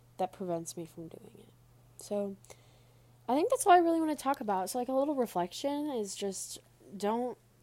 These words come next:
allow your anxiety to prevent you from doing things that you really want to do, that you've been dying to do. And even if it does prevent you from doing it, know that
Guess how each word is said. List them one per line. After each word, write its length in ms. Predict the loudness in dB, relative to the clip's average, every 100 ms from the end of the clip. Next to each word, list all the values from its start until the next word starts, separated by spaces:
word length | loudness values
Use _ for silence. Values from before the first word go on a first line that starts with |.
| _ _ -2
allow 340 | 4 4 4
your 160 | 0 -4
anxiety 440 | -4 -2 -4 -4
to 100 | -8
prevent 360 | -12 -8 -8 -8
you 120 | -10
from 180 | -10 -6
doing 240 | -4 -6
things 260 | -8 -10 -8
that 120 | -8
you 100 | -6
really 280 | -4 -4 -4
want 200 | -6 -10
to 80 | -12
do, 160 | -10
that 140 | -8 -8
you've 100 | -6
been 160 | -4
dying 280 | -4 -4 -4
to 100 | -6
do. 260 | -6 -8 -10 -18 -20 -20 -20 -20 _ _ -4
And 140 | 0 4
even 180 | 4
if 160 | 4 4
it 100 | 2
does 220 | 2 2
prevent 320 | 0 -6 -4
you 80 | -6
from 200 | -8 -2
doing 300 | 0 0 0
it, 260 | -2 -4 -4
know 280 | -2 0 0
that 160 | 0